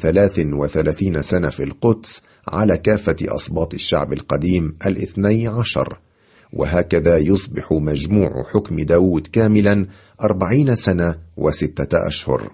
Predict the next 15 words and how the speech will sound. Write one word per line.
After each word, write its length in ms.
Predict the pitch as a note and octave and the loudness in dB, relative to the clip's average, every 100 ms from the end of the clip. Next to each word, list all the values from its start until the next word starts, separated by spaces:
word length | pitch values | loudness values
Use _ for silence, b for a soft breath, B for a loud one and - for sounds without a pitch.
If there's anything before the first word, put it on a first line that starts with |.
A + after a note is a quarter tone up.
| _ _ _ _ _ b b | _ _ _ _ _ b b
والآن 460 | A2+ C3+ E3+ D#3+ D3 | 2 4 4 4 2
لاحظ 420 | A#2+ F3 - E2+ | 0 -2 0 -2
التحرك 640 | D#2 D#2 - G#2+ G2 D#2+ | -2 -4 -2 2 2 0
الأول 760 | D2 C#2+ G#2 G2+ F2+ F#2 F#2 - - | -2 -2 2 4 4 4 4 0 0
لداود 720 | G2 G#2 G#2+ A2+ E2+ D2+ D2 | 0 2 2 4 2 0 -2
في 200 | - A2+ | -6 -2
تعضيد 500 | G#2+ C#2 C#2 E2+ F2 | 0 -2 -2 -2 0
مملكته. 800 | E2 D#2+ D#2 E2+ E2+ - - - - _ _ _ _ - | 0 0 0 -2 -2 -6 -10 -14 -16 _ _ _ _ -2
نقل 400 | A2 A2+ D2+ C#2 | 0 0 -2 -2
عاصمة 580 | C2 C2+ - A#2 F2 D2+ | -4 -6 0 2 2 0
البلاد 640 | C#2 C2+ F2 F2+ B1 - | -4 0 2 4 2 -2
من 140 | A2+ B2 | -2 0
حبرون 600 | - G#2 A2+ B2 B2 A#2+ - - _ G2+ | 0 0 2 4 4 2 -4 -14 _ -2
إلى 160 | F2+ | 2
القدس، 580 | G2+ - - - - - | 0 -2 -8 -8 -12 -12